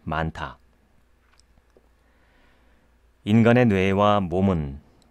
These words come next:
위협과 위험을 만났을 때 복합적이고도 기발하게 반응한다. 이른바 투쟁,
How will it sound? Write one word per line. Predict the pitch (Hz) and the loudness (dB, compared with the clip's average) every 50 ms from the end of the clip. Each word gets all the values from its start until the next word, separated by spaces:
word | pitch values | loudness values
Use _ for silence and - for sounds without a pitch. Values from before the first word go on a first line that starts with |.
| _ - | _ -6
위협과 | 98 107 107 120 120 120 - - - 120 117 117 117 107 82 | -4 -2 0 0 -2 -2 -2 -2 0 2 4 4 2 0 -2
위험을 | 87 92 95 104 110 110 113 117 | -4 -6 -4 -2 0 2 2 2
만났을 | 110 95 85 85 85 82 - - 82 | 0 0 -2 -2 -4 -6 -8 -10 -12
때 | - - 82 73 67 - _ _ _ _ _ _ _ _ _ _ _ _ - | -12 -12 -14 -14 -16 -18 _ _ _ _ _ _ _ _ _ _ _ _ -4
복합적이고도 | - 120 - - 131 - - - 117 117 104 110 104 110 120 139 - | -4 -2 0 0 -2 -2 0 0 0 0 2 0 0 0 -2 -4 -4
기발하게 | - - 90 98 95 95 90 85 90 98 | -6 -4 -2 -2 0 -2 -2 -2 -4 -6
반응한다. | - - - 80 82 87 85 82 82 80 78 71 69 - _ _ _ _ _ _ _ _ _ _ _ _ _ _ _ _ _ _ _ _ _ _ _ _ _ _ - | -8 -6 -6 -6 -4 -4 -4 -4 -4 -6 -8 -10 -12 -16 _ _ _ _ _ _ _ _ _ _ _ _ _ _ _ _ _ _ _ _ _ _ _ _ _ _ -10
이른바 | - 101 95 92 92 82 80 73 69 64 - _ _ _ _ _ _ _ _ _ _ - | -6 -4 -2 -2 0 0 -2 -4 -4 -8 -16 _ _ _ _ _ _ _ _ _ _ -10
투쟁, | - - 127 113 113 90 80 69 65 | -8 -6 -2 0 0 0 -2 -4 -8